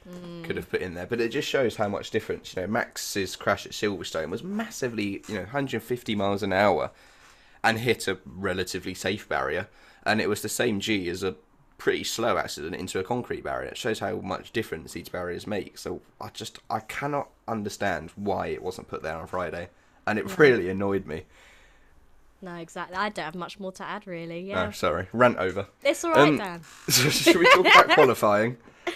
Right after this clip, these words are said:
Speaker 1: Yeah, go on.
Speaker 2: Let's talk about qualifying. We won't run through everyone. We'll just sort of run through some standouts. One person I do feel very sorry for is Zhou Guanyu, 'cause he was on a good lap. He would have got through to Q two, but he got blocked with just seemed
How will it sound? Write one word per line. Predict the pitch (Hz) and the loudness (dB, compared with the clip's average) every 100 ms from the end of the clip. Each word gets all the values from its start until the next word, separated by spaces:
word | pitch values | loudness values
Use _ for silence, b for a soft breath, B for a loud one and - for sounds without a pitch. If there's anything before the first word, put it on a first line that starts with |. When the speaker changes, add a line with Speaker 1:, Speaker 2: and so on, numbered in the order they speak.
| B B B B | B B B B
Speaker 1:
Yeah, | 202 214 220 | 0 4 4
go | 214 214 | 4 2
on. | 202 202 - - | 2 0 -4 0
Speaker 2:
Let's | 123 - | 0 0
talk | - 110 | 0 0
about | 104 85 | 2 -2
qualifying. | - 90 - 80 101 | -2 -6 -4 -6 0
We | |
won't | 127 131 - | 2 0 -2
run | 90 | -8
through | - 78 | -8 -8
everyone. | 71 76 87 82 92 | -6 -6 -4 -4 -4
We'll | 98 | -4
just | 117 - | -4 -4
sort | - | -4
of | 78 | -2
run | 90 | -4
through | - 90 | -4 -8
some | - - | -10 -12
standouts. | - - 90 85 85 - - - | -10 -6 -6 -2 -2 -2 -6 0
One | 139 143 131 | 0 2 -2
person | 135 120 - 90 | -2 -2 -2 -6
I | |
do | 95 120 113 | -2 0 0
feel | - 95 | -2 -4
very | 95 123 107 | 4 4 4
sorry | - 113 107 | 4 4 2
for | - 110 107 | 0 2 2
is | 85 95 | 0 -4
Zhou | 101 95 95 | -2 -2 -2
Guanyu, | 90 87 90 95 87 71 | -4 -4 -4 -4 -4 -8
'cause | - | -8
he | 127 113 | -6 -4
was | 107 | -2
on | 101 | -4
a | 92 | -4
good | - 127 117 | -2 -2 0
lap. | 92 92 - | 0 0 -2
He | 113 | -8
would | 113 131 | -2 -2
have | 107 - | -2 -4
got | - - | -6 -4
through | 92 90 | -6 -6
to | - | -10
Q | - 85 | -12 -10
two, | - 92 82 | -4 -2 -2
but | - - | -6 -6
he | 90 | -8
got | 85 95 - - | -4 -4 -4 -10
blocked | 92 95 - - - | -2 -2 -2 -8 -10
with | 82 | -10
just | - 78 | -8 -10
seemed | - 85 | -8 -10